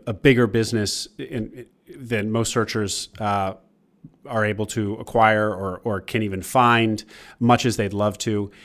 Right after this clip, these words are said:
And you did it in six months. Uh, you got into a lot of detail on your process, your broker outreach. Thank you for that. That was really educational. W-, would you,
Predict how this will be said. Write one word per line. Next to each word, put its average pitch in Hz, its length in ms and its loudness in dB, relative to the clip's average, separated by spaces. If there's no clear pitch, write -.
And 127 160 6
you 117 100 4
did 135 180 6
it 151 180 4
in 117 160 2
six - 380 -4
months. 107 500 -4
Uh, 110 220 4
you 123 640 2
got 139 160 8
into 120 180 2
a 113 40 2
lot 127 200 6
of 123 100 2
detail 113 680 2
on 104 260 -2
your 101 320 -2
process, 110 640 0
your 107 80 -2
broker 104 340 -2
outreach. 110 440 -2
Thank 110 260 -4
you 117 80 -4
for 117 120 -4
that. 113 220 0
That 104 120 -4
was 101 220 -8
really 110 380 -2
educational. 110 640 -4
W-, 156 160 -8
would 160 260 6
you, 170 600 8